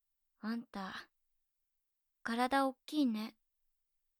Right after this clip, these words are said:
カチカチするし、私と全然違うな。触ってみて、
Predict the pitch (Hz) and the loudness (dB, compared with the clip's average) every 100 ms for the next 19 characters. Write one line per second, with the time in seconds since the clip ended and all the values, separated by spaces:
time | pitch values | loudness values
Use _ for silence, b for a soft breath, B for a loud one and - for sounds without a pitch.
0 | _ _ _ _ _ 214 220 - - 196 | _ _ _ _ _ -14 -10 -12 -12 -14
1 | - - - 202 208 - - 135 - - | -12 -12 -12 -14 -12 -12 -12 -12 -16 -20
2 | _ _ _ _ _ _ _ _ _ _ | _ _ _ _ _ _ _ _ _ _
3 | - - 220 - 247 240 240 240 254 254 | -16 -8 -6 -6 -8 -6 -4 -2 -2 -2
4 | - 254 247 247 247 247 254 254 254 - | -4 -6 -4 -2 -4 -4 -8 -10 -14 -18
5 | _ _ _ _ _ _ _ _ _ _ | _ _ _ _ _ _ _ _ _ _
6 | _ _ _ _ _ _ _ _ _ _ | _ _ _ _ _ _ _ _ _ _
7 | _ _ _ _ _ _ - - 220 220 | _ _ _ _ _ _ -16 -8 -6 -6
8 | 220 - 240 247 - 208 208 | -8 0 2 2 -2 -8 -8